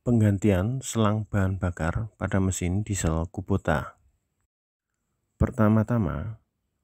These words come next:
putar keran bahan bakar di posisi off. Geser klem selang bahan bakar dari posisi ujung ke posisi tengah menggunakan tang.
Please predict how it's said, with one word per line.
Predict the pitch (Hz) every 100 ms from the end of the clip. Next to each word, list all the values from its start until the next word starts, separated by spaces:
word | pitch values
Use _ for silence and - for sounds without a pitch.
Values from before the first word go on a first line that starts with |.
| _
putar | - 110 127 123 127
keran | 117 104 104 110 117 - _ _ _
bahan | 107 98 98
bakar | 92 87 82 92 104 -
di | 95
posisi | 87 87 90 - 82 - - 92
off. | 82 - - - _ _ _ _ _ _ _ _ _ _ - _ _ _ _ _ _ _ _ _ _ _ _ -
Geser | 120 110 - 139 -
klem | 101 92 98
selang | 110 113 98 98
bahan | - 101 98 104
bakar | 98 - - 73 95 117 - _ _ _ _ _ _ _ _ -
dari | 101 120
posisi | 131 127 123 110 113
ujung | 107 - 73 76 98 113
ke | - -
posisi | - 82 95 87 117
tengah | 117 113 92 73 - _ -
menggunakan | 98 98 101 87 - 78 78 101 - _ _ _
tang. | 104 95 69 110